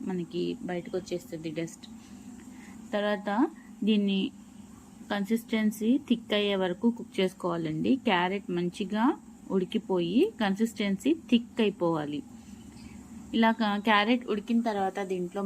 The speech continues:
మనం ఒక టీ స్పూన్ యాలకుల పౌడర్, హండ్రెడ్ గ్రామ్స్ కండెన్స్డ్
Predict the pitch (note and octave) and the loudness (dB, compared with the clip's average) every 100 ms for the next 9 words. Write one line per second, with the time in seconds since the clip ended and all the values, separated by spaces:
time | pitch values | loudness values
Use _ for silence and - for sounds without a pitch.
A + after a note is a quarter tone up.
0 | F#3 F#3 G#3+ G#3+ G#3 G#3 G3 G3 - G3+ | 0 -2 -4 -4 -2 0 0 -2 -4 0
1 | G#3 D4+ - - - G3 F#3 F#3+ G#3+ G#3 | 4 4 2 -18 -2 4 4 4 -2 -4
2 | G3+ F#3 F#3 F#3+ A#3+ C4+ - - G3+ G3 | 0 0 0 0 -2 -4 -12 -4 2 2
3 | G3 G3 - - F#3 F#3+ F#3+ G#3+ C4+ - | 4 0 -2 -16 -4 0 2 4 4 2
4 | - - - G#3 G3+ G#3 G#3 A3+ | -18 -20 -4 0 2 2 2 2